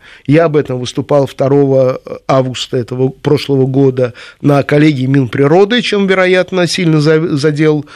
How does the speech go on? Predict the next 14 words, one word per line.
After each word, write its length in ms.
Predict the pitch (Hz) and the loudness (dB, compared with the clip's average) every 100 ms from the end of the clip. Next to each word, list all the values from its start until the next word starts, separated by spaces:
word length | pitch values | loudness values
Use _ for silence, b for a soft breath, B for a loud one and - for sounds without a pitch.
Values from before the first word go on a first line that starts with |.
| B B - | B B 0
э, 100 | 151 | 2
руководителя, 800 | 151 156 151 143 143 131 143 127 | 2 0 0 0 -2 -2 -2 -2
но 240 | 131 135 | 2 2
это 140 | 139 | 2
объективно, 600 | 135 123 120 - 175 226 | 0 -2 -6 0 0 2
и 140 | 202 165 | 2 2
я 280 | 139 131 131 | 0 0 0
думаю, 260 | 135 135 | 0 -2
что 160 | 123 131 | -4 -8
он 60 | |
в 20 | 117 | -4
конце 260 | 139 120 | -2 -2
концов 320 | 127 120 131 | -4 -4 -6
согласился, 760 | - 139 131 123 143 165 - 240 | -6 -4 -2 -2 -4 -6 -10 -16